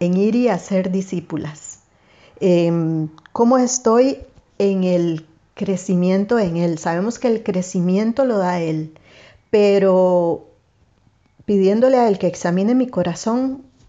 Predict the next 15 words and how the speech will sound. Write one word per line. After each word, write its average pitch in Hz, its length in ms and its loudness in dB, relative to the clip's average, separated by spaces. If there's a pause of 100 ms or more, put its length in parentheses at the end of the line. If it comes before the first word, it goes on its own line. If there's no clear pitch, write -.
(140)
¿qué 233 260 -2
veo 254 320 2
que 190 200 -2
Él 190 120 0
me 208 80 -2
está 208 200 -6
enseñando? 175 640 -2
¿Qué 202 140 -2
veo 208 220 2
que 196 120 -4
Él 180 140 -2
me 190 80 -2
está 185 200 -6
mostrando? 151 720 -6 (1400)
Em, 180 680 0